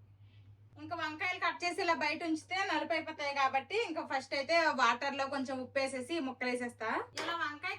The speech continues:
కట్ చేసిన తర్వాత మళ్ళీ ఇలా అడ్డగా నిడువుగా కట్ చేసుకోవాలి, అప్పుడే మనకి లోపలికి మసాలా కూడా బాగా వెళ్తుంది అనమాట.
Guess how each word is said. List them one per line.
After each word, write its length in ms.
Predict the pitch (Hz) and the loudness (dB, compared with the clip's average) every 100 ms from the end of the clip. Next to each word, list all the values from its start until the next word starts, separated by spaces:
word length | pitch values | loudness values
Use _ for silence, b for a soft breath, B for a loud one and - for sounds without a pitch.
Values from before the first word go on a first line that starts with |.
| 349 | -6
కట్ 180 | - | -8
చేసిన 260 | 370 370 381 330 | -8 -4 -2 2
తర్వాత 320 | 320 320 311 403 453 | 4 4 4 4 6
మళ్ళీ 180 | 311 320 349 | 4 2 2
ఇలా 100 | 330 320 277 | 4 6 4
అడ్డగా 280 | 254 311 320 | 2 2 4
నిడువుగా 320 | 311 311 302 311 294 | 4 4 2 0 0
కట్ 180 | - 302 | -2 -4
చేసుకోవాలి, 540 | 294 294 262 254 320 349 | -2 0 4 4 6 6
అప్పుడే 240 | - - 320 302 | 6 2 2 2
మనకి 220 | 262 392 440 | 2 0 6
లోపలికి 420 | 285 269 294 277 285 | 6 6 0 -2 0
మసాలా 340 | 262 285 285 269 | 0 2 0 0
కూడా 120 | 277 294 | 0 2
బాగా 140 | 254 254 247 | 2 0 -4
వెళ్తుంది 280 | 247 262 247 | -4 -4 -2
అనమాట. 300 | 226 214 | -2 -4